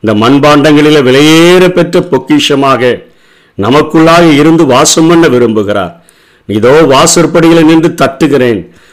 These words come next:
ஒருவன் என் சத்தத்தை கேட்டு கதவை திறந்தானா, நான் அவனுக்குள்ள வந்து அவனோடு கூட போஜனம் பண்ணுவேன்,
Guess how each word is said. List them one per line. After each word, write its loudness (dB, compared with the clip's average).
ஒருவன் 2
என் 2
சத்தத்தை -2
கேட்டு -2
கதவை 0
திறந்தானா, -4
நான் -2
அவனுக்குள்ள 0
வந்து 0
அவனோடு 0
கூட 2
போஜனம் 2
பண்ணுவேன், -2